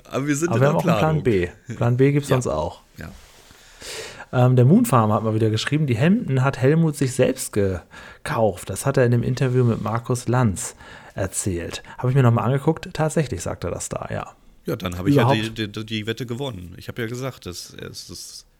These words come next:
Speaker 1: äh, selbst
Speaker 2: Ja.
Speaker 1: ge-, selbst gekauft und, äh, Lukas meinte, nee, die sind vom Set.
Speaker 2: Ich habe
Speaker 1: Tja.
Speaker 2: mir nochmal das ganze Interview mit Markus Lanz angeguckt. Auch sehr krass, dass jetzt auch, äh, Paschulke schon tot ist.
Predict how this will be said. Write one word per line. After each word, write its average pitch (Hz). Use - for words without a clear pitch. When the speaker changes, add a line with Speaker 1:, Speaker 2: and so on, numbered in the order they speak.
Speaker 1:
äh, 101
selbst 95
Speaker 2:
Ja. 123
Speaker 1:
ge-, 123
selbst 98
gekauft 117
und, 123
äh, 123
Lukas 113
meinte, 139
nee, 131
die 135
sind 147
vom 170
Set. -
Speaker 2:
Ich -
habe -
Speaker 1:
Tja. -
Speaker 2:
mir 127
nochmal 123
das 123
ganze 139
Interview 104
mit 98
Markus 98
Lanz 98
angeguckt. 104
Auch 110
sehr 107
krass, 117
dass -
jetzt 104
auch, 107
äh, 98
Paschulke 127
schon 101
tot 95
ist. -